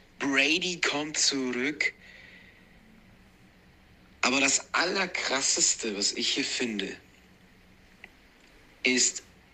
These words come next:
Von Miller zu den Buffalo Bills.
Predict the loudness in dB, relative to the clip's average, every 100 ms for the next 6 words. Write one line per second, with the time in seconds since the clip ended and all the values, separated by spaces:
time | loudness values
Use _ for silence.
0 | -20 -20 -20 -12 -2 2 2 2 -2 -6
1 | -10 -4 2 4 4 2 0 -4 -12 -4
2 | 2 4 2 -2 0 -2 -2 -4 -4 -4
3 | -4 -4 0 -2